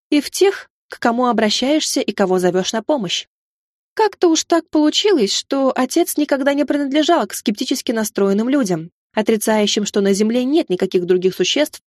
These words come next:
кроме описанных в учебниках по биологии.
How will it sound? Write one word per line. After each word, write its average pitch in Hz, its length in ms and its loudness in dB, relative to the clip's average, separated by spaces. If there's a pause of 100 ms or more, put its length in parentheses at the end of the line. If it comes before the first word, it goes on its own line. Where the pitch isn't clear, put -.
(120)
кроме 214 300 2
описанных 269 500 0
в 196 40 2
учебниках 202 480 0
по 226 80 -2
биологии. 202 600 -2